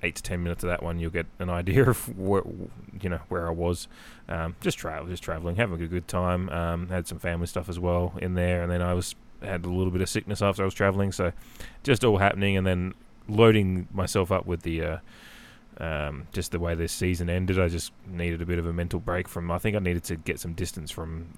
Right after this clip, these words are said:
uh, the immediate frustrations of the end of the season on, on the A F L men's side. So that's there to listen to. Um, as I mentioned at the start of the last one as well,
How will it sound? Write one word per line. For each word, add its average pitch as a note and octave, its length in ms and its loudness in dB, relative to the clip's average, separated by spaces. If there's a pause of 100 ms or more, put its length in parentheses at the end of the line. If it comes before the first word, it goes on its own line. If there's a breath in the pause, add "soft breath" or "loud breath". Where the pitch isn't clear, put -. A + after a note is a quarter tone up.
uh, D#2+ 80 -4
the F2 140 -2
immediate F2 420 0 (440)
frustrations E2+ 680 -2
of E2 140 -2
the F2 140 2
end E2 100 -2
of E2 60 0
the E2+ 80 0
season E2+ 340 0
on, E2+ 180 -4
on F2 160 -4
the F2 100 2
A F2 100 2
F F2 120 -2
L F2+ 60 2
men's F2+ 240 0
side. F2 260 0
So F#2 200 0 (400 loud breath)
that's C#3+ 200 8
there B2+ 160 10
to A#2 60 6
listen A2 220 4
to. A2 180 8 (300 loud breath)
Um, A#2+ 340 10 (840)
as G#2+ 140 6
I G#2+ 60 4
mentioned A#2 260 4
at G#2 40 0
the F#2 60 -2
start G2+ 220 4
of G2 60 6
the F#2+ 80 4
last G2 260 4
one G2 140 4
as F2+ 100 0
well, G#2+ 480 8